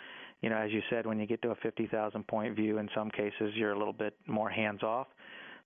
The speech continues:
So for me personally, I'm, I'm very excited about the opportunity. Um, again, it, it does come with a little heavy heart because this is a, a wonderful,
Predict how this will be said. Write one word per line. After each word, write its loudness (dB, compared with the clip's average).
So 0
for 0
me 2
personally, 0
I'm, 2
I'm -4
very 2
excited 0
about 0
the 2
opportunity. 0
Um, 0
again, 2
it, 0
it 0
does 0
come -2
with -2
a 0
little 2
heavy 0
heart 0
because -2
this 0
is 0
a, 0
a 0
wonderful, -2